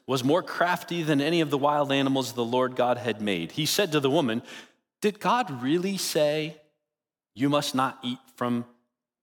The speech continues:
any tree in the garden"?'" And you know the conversation. She responds, "Well, he said we can't eat from this one, and we can't even touch it." And he re-, he promises that if she does, she will get all of this stuff. And in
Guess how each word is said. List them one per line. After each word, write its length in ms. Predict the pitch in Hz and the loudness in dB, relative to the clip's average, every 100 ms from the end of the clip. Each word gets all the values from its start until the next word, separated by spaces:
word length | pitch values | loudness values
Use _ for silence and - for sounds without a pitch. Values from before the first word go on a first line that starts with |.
| - | -4
any 240 | 127 151 | 0 0
tree 320 | 151 - 147 | -2 -6 -4
in 80 | 147 | -4
the 80 | 139 | -2
garden"?'" 400 | 139 139 143 147 - _ _ _ _ _ _ _ | -2 -2 -4 -10 -12 _ _ _ _ _ _ _
And 180 | 113 104 - _ - | -6 -6 -10 _ -6
you 160 | 120 | 0
know 180 | 131 127 | 2 2
the 80 | 120 | 0
conversation. 800 | - 113 120 - 110 - 107 104 | -2 -2 -4 -4 -4 -4 -6 -8
She 240 | - 117 | -6 -4
responds, 680 | 113 110 - 104 107 110 107 | -6 -6 -4 -2 -2 -2 -6
"Well, 140 | 123 | -8
he 100 | 117 | -8
said 240 | 117 123 120 | -8 -10 -10
we 80 | |
can't 240 | 117 120 113 | -12 -10 -8
eat 100 | 117 | -10
from 180 | 107 107 | -8 -8
this 200 | 110 - | -6 -8
one, 140 | 110 | -8
and 140 | 101 | -8
we 80 | 98 | -8
can't 200 | - 117 | -8 -8
even 200 | 110 104 | -8 -8
touch 300 | - 117 - | -10 -10 -8
it." 120 | 110 - _ _ - | -10 -10 _ _ -12
And 100 | 98 | -8
he 120 | 110 | -6
re-, 160 | 107 - | -6 -8
he 120 | - | -12
promises 720 | - 139 147 156 - 160 139 | -6 -2 0 0 -2 -4 -6
that 220 | - - | -8 -6
if 100 | 107 | -6
she 220 | - - 95 | -6 -6 -6
does, 380 | 123 127 123 | -2 -2 -2
she 240 | 117 - 117 | -4 -6 -6
will 160 | 101 | -8
get 220 | 92 107 104 | -6 -4 -2
all 180 | 110 | -2
of 100 | 110 | -2
this 140 | 107 101 | -4 -6
stuff. 680 | - - - - - - - _ _ _ _ _ _ _ _ _ _ _ _ _ _ _ _ _ _ _ - | -6 -6 -10 -14 -16 -20 -20 _ _ _ _ _ _ _ _ _ _ _ _ _ _ _ _ _ _ _ -12
And 100 | 98 | -8
in 220 | 95 82 | -8 -10